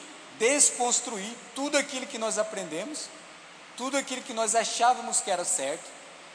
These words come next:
e jogar lá o fundamento da, dos princípios da palavra. Então, se eu tivesse que dar um tema pra ministração de hoje, seria reconstruindo um casamento. Como reconstruir um casamento?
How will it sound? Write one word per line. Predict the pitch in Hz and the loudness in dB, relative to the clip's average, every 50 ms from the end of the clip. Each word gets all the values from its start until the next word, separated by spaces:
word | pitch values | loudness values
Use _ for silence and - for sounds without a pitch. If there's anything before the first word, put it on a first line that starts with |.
| - - - - - | -18 -18 -18 -10 -6
e | 202 202 226 | -4 -2 -2
jogar | 202 - 240 247 233 202 220 214 226 | 2 6 8 8 8 10 10 10 10
lá | 220 208 190 190 208 | 10 10 8 8 8
o | 214 | 6
fundamento | 214 - - - - 240 254 247 262 254 226 185 180 185 190 208 - - 226 220 - - - - - - - - - - | 4 0 -4 -4 -4 -4 2 8 8 8 8 8 4 -2 -4 -4 -6 -8 -10 -12 -12 -14 -14 -16 -16 -16 -16 -10 4 6
da, | 175 190 - 202 | 6 6 6 4
dos | 175 180 180 - | -2 -4 -4 -4
princípios | - 196 202 185 - - 196 185 - 180 165 | -4 -4 -4 -2 -2 -2 -2 -4 -6 0 2
da | 202 196 | 2 4
palavra. | 196 - 226 208 170 143 135 120 - - - - - - - | 6 8 6 8 8 6 4 4 0 -4 -8 -10 -12 -12 -12
Então, | - - 220 226 | -6 -4 -2 0
se | 220 - | 2 2
eu | 240 240 | 0 0
tivesse | - - 208 226 226 208 - | -2 -2 0 0 2 2 0
que | - 196 | 2 4
dar | 208 202 | 4 4
um | 208 202 185 | 4 2 0
tema | - - 196 190 190 185 | -4 -4 -2 0 0 0
pra | 180 - 180 165 156 147 147 | 2 4 6 6 6 4 2
ministração | 170 185 185 - - - 196 175 - - 190 190 | -2 -2 0 0 0 2 2 2 0 0 -2 -2
de | 170 180 | -4 -4
hoje, | 180 180 196 208 220 214 208 - | 0 2 4 4 4 2 0 -2
seria | - - 220 214 202 196 185 165 - - - - - - | -4 -2 -2 -2 -2 0 -2 -2 -2 -4 -8 -14 -2 4
reconstruindo | 208 240 240 - 254 262 262 254 - - 262 247 233 220 233 240 240 262 | 4 4 4 4 2 2 2 2 2 0 -2 -4 -4 -4 -4 -4 -6 -6
um | 262 262 | -6 -4
casamento. | - - 226 220 220 233 247 262 269 190 165 156 147 - - - - - - - - - | 2 4 6 6 6 6 4 2 2 0 -4 -4 -4 -8 -12 -14 -14 -16 -16 -18 -12 -2
Como | - 247 262 254 247 | 0 0 2 2 2
reconstruir | 220 226 233 226 - 226 226 196 - - 190 202 196 | 2 2 2 2 0 0 0 0 -2 -4 -6 -6 -6
um | 190 185 | -8 0
casamento? | - 196 180 170 160 170 160 156 147 135 120 107 - | 4 6 6 6 6 2 0 0 -2 -4 -4 -6 -10